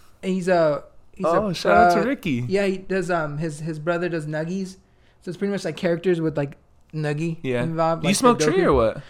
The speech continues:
Speaker 1: Uh, I, I dabble.
Speaker 2: Really?
Speaker 1: Let, let's say that.
Speaker 2: Really?
Speaker 1: I'm open to it. Yeah.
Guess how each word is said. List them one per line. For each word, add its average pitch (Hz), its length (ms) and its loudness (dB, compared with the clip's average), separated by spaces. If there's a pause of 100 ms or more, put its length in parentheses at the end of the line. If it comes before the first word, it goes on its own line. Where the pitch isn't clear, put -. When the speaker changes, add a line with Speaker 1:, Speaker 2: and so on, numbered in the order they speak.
(160)
Speaker 1:
Uh, 277 540 6 (220)
I, 254 180 0 (140)
I 262 80 0
dabble. 214 440 2 (540)
Speaker 2:
Really? 156 380 6
Speaker 1:
Let, 107 80 -2
let's 202 180 0
say 202 180 6
that. 180 260 2
Speaker 2:
Really? 220 220 4
Speaker 1:
I'm 190 100 6
open 190 140 -2
to 190 140 2
it. 196 140 -2 (300)
Yeah. 190 200 0